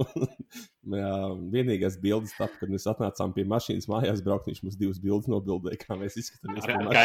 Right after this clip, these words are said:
Speaker 1: mašīnas.
Speaker 2: <laughs> jā. Tā jau arī ir, kāpēc cilvēkam jāstrādā savā brīvdienā, ir tieši tā. Vai tu gribētu uztaisīt pāris deklarācijas tagad? Nu,
Speaker 1: Mm,
Speaker 2: ķipa,
Speaker 1: nē,
Speaker 2: priekš
Speaker 1: tie
Speaker 2: draugiem.
Speaker 1: liekas. <laughs>
Speaker 2: Priekš fana, <laughs> tīrs atpisies.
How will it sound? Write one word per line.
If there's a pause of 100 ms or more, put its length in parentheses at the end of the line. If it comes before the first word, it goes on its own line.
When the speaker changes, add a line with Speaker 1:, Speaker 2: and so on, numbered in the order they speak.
Speaker 1:
mašīnas. (320)
Speaker 2:
<laughs>
jā. (960)
Tā
jau
arī
ir,
kāpēc
cilvēkam
jāstrādā
savā
brīvdienā,
ir
tieši
tā. (200)
Vai
tu
gribētu
uztaisīt
pāris
deklarācijas
tagad? (120)
Nu,
Speaker 1:
Mm,
Speaker 2:
ķipa, (360)
Speaker 1:
nē, (120)
Speaker 2:
priekš
Speaker 1:
tie
Speaker 2:
draugiem.
Speaker 1:
liekas.
<laughs>
Speaker 2:
Priekš
fana,
<laughs>
tīrs
atpisies.